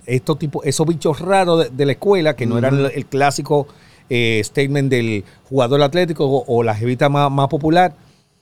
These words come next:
Speaker 1: se convirtieron en artistas gráficos, en grafiteros, en, en, en directores,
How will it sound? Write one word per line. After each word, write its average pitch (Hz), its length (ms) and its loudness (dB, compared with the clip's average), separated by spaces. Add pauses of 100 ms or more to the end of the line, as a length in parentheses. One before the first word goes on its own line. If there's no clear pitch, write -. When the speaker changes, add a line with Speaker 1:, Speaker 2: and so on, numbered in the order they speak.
(140)
Speaker 1:
se - 160 -4
convirtieron 123 460 -2
en 131 140 0
artistas 143 500 -2
gráficos, 131 420 0
en 131 60 -2
grafiteros, 131 880 0
en, 135 360 -2
en, 123 380 -4
en 117 400 -4
directores, 131 680 0